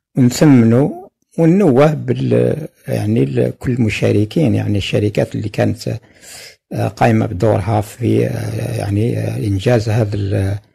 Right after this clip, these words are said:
التهيئة في ظرف وجيز، يعني ظرف تاع ستة أشهر. آه،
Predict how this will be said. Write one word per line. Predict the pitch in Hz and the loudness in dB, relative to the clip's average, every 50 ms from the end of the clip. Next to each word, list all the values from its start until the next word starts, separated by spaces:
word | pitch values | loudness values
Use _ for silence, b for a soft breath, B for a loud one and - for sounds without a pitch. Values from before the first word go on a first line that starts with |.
| _ _ _ _ _ _ _ _ _ | _ _ _ _ _ _ _ _ _
التهيئة | - - - 110 110 107 107 113 - 135 143 175 - | -2 0 2 4 4 4 2 2 2 0 -2 -2 -4
في | - - - - | -12 -10 -8 -4
ظرف | 107 123 160 - - - | 0 0 0 2 2 4
وجيز، | 110 107 98 101 - 151 123 92 98 | 4 4 4 4 4 4 4 4 2
يعني | 101 92 92 95 92 | 0 0 0 0 -2
ظرف | 92 110 117 110 | -2 -4 -6 -6
تاع | - - - 101 | -6 -10 -12 -12
ستة | - - - - - - - - | -12 -10 -10 -10 -10 -8 -10 -8
أشهر. | 135 - - 170 190 - - - _ _ _ _ _ _ _ _ _ _ _ _ _ _ - 175 | -4 -2 0 2 2 0 -2 -6 _ _ _ _ _ _ _ _ _ _ _ _ _ _ -12 -10
آه، | 147 139 131 123 113 110 110 113 120 127 135 | -8 -6 -4 -4 -6 -6 -6 -8 -8 -10 -12